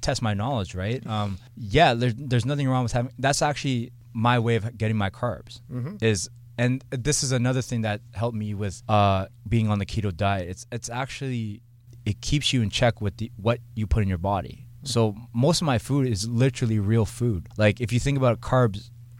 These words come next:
Speaker 1: bread, it's processed, right? Rice, it's processed, gr-, processed grains, right? So I don't have anything processed. I literally have everything that's coming from the ground that, you know, the universe or God gave us, right? The earth gave us. So it's, it's a matter of that.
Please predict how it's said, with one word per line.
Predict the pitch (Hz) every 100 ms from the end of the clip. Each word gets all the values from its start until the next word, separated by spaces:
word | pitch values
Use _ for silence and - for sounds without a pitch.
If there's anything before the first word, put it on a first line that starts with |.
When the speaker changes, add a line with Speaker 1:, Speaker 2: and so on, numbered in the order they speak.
| -
Speaker 1:
bread, | - 85 113 90 - - -
it's | -
processed, | - 87 - - - - - - - - - 117
right? | 95 90 98 - -
Rice, | 107 107 - - - -
it's | -
processed, | - 95 78 - - - - 120
gr-, | 98 113
processed | - 107 98 87
grains, | - 98 85 - - -
right? | 95 101
So | - 107
I | 117
don't | 151
have | 139 131
anything | 123 110
processed. | 95 127 107 98
I |
literally | 135 139 127
have | 113 110
everything | 110 107 117 117
that's | 104 -
coming | - 107
from | - 95
the |
ground | 80 92 90 80 - - -
that, | 92 90 - -
you | 101 95
know, | 87 85 - -
the | - 95 90
universe | 98 98 90
or | 90
God | 92 90 82
gave | 92 76
us, | - -
right? | 80 92
The | 101
earth | 101 -
gave | 98 67
us. | 67 - -
So | 113 107 110
it's, | 113 - - -
it's | 104 -
a |
matter | 110 120 117
of | 107 85 - 76
that. | 90 85 - -